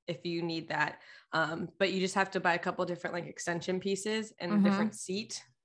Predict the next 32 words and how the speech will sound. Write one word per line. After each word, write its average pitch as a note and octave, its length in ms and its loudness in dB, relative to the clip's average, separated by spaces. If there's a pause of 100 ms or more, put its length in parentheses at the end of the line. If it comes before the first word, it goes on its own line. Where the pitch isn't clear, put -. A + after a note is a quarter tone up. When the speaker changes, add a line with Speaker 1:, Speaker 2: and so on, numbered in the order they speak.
(120)
Speaker 1:
Um, E3 400 0 (720)
and C4+ 80 -4
it - 120 -4
becomes F#3+ 380 -6
a F#3 60 -6
double F#3+ 240 -8
stroller. - 400 -10 (760)
Speaker 2:
So - 160 4
do G3+ 140 6
Speaker 1:
So F#3+ 40 4
Speaker 2:
you F#3 60 4
have E3 200 6
that E3+ 180 6
extension? F#3+ 680 -2 (600)
Speaker 1:
Uh, E3+ 280 8 (140)
it's G3 220 2
in F#3 80 0
our D3 120 -2
shopping E3+ 340 0
cart D3 180 0
on D3 120 0
Amazon. D#3 600 -4
<laughs> - 40 -20 (440)
So, - 680 4 (320)
Speaker 2:
Wait, D#4 200 10
when's B3+ 180 10
Speaker 1:
so - 40 8
Speaker 2:
your F4 80 8
baby B3 280 2
Speaker 1:
not A3 60 2
Speaker 2:
shower? E3 300 4
Speaker 1:
yet. D#3+ 200 -2